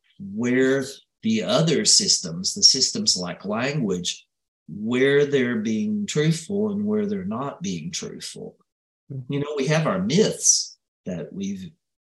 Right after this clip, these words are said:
Speaker 1: that we repeat over and over and over again about things, oftentimes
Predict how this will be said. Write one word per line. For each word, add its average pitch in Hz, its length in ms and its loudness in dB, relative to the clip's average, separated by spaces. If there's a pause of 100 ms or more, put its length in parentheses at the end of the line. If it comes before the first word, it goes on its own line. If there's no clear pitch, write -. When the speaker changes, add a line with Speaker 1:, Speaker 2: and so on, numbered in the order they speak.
(260)
Speaker 1:
that 101 160 -4
we 110 140 -2
repeat 113 540 -2 (420)
over 127 380 -2
and 107 100 2
over 107 500 -2
and 92 180 -6
over 135 340 -4
again 82 320 -8
about - 340 -10
things, - 500 -2
oftentimes 131 840 0